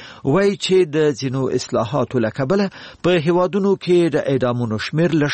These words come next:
شوی دی. دا ټولنه د مثال په ډول د ایران یادونه کوي چې د ځینو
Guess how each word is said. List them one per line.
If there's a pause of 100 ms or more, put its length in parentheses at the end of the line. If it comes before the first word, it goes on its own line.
شوی
دی. (1080)
دا (120)
ټولنه
د
مثال (100)
په
ډول (440)
د (240)
ایران
یادونه
کوي
چې (180)
د (120)
ځینو